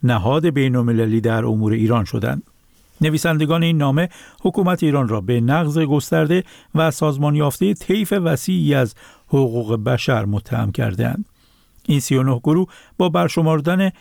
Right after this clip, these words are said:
مواردی از این سرکوب سازمان یافته به مقابله خونین با اعتراضات آبان سال گذشته اشاره کرده و گفته‌اند که همین دست وقایع تمدید مأموریت گزارشگر ویژه در ایران را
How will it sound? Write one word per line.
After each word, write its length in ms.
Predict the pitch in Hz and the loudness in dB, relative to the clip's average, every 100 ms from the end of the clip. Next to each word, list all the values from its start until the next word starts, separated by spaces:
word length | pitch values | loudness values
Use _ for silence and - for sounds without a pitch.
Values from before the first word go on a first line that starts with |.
| _ - | _ -2
مواردی 640 | 135 139 139 151 180 214 | 0 2 2 2 2 2
از 140 | 165 110 | 0 0
این 100 | 110 | -4
سرکوب 640 | - 104 101 - 107 101 | -4 -6 -6 -2 -2 -2
سازمان 480 | 101 123 117 135 143 | -2 -2 0 0 0
یافته 360 | 151 - 185 190 - - - | 0 0 -2 -2 -12 -12 -2
به 180 | 185 | 0
مقابله 580 | 175 165 165 156 175 226 | 2 0 0 0 0 0
خونین 400 | - 147 143 147 | -2 0 0 2
با 200 | 139 143 - _ _ - | 0 -2 -4 _ _ -2
اعتراضات 640 | 160 139 143 127 127 127 | 0 0 0 0 0 0
آبان 340 | 131 110 120 117 | 0 0 0 0
سال 280 | 131 120 | 0 0
گذشته 440 | 101 101 104 - 233 | 0 -2 -2 -2 -2
اشاره 320 | 196 170 151 | 0 0 0
کرده 360 | 160 156 143 143 | 0 0 0 0
و 140 | 156 | 0
گفته‌اند 520 | 156 165 - 220 175 | 0 -2 0 0 0
که 200 | - 185 - - - _ | 0 -2 -4 -18 -20 _
همین 420 | - 226 226 190 | -4 0 2 2
دست 320 | 120 98 - - | 0 -2 -6 -6
وقایع 580 | 113 127 135 151 180 190 _ _ - - | -2 0 0 2 2 0 _ _ -20 -4
تمدید 400 | 190 175 180 185 | 0 2 0 0
مأموریت 760 | 170 160 139 131 135 - 147 - - _ | 2 2 0 2 0 0 -2 -4 -18 _
گزارشگر 680 | 135 131 135 131 - 165 190 | 0 2 2 0 -2 -2 0
ویژه 320 | 147 127 113 | 0 -2 0
در 180 | 104 117 | 0 0
ایران 360 | 110 110 131 123 | 0 2 0 0
را 220 | 117 110 | 0 -2